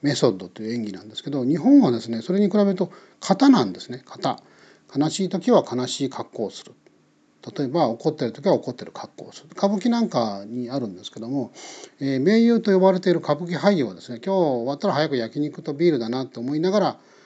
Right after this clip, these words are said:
型をやると、こう、見てる観客が感動する。それが本当の名人らしいんですね。で、アメリカの方っていうか、欧米の方のそのメソッドって演技は、例えば、その殺人家の刑事の役をやるんだったら、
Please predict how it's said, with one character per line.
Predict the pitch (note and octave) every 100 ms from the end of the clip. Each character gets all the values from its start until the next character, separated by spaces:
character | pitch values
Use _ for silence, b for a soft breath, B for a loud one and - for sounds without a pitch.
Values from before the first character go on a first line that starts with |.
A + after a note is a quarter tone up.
| b
型 | - C3+ D3
を | B2 G#2+
や | B2
る | B2
と、 | - F3+ G2 - _ _
こ | - G2+ G2
う、 | A2+
見 | C3+
て | A#2
る |
観 | A2+ - A2+
客 | -
が | F3
感 | - A2+ G#2
動 | F#2 F2
す | -
る。 | - - -
そ | A3+
れ |
が | B3+
本 | G#3+
当 | G3+
の | F3
名 | E3
人 | D3+ B2
ら | -
し | -
い | -
ん |
で | -
す | -
ね。 | B2+ - b b b b b b _
で、 | G3 G3+ G3 F#3+ F#3+ F#3
ア |
メ | G#3
リ | A#3+
カ | A#3+
の | B3 A#3
方 | A3 G#3
っ |
て | -
い |
う | -
か、 |
欧 | D3 F3+
米 | G#3+
の | G#3+
方 | E3+ A#3+
の | C#3+
そ | B2
の | A#2+
メ | D3+
ソ | F3
ッ | C#3+
ド | A#2+
っ |
て | - B2+
演 | C3+ A2+
技 |
は、 | D#3+ E3 D3
例 | C#3
え |
ば、 | C#3+ A2+ b b b b _ _ _
そ | - B2
の |
殺 | B2 C#3 C3
人 | G3
家 | G3
の | G3+ F#3
刑 | A3+ A3
事 | B2+ A#2+ A2 G#2+ -
の | C#3
役 | C3+ C3 F3+
を | C#3+
や | B2
る | A3
ん |
だ | E3+
っ | -
た | G#2
ら、 | F#2 -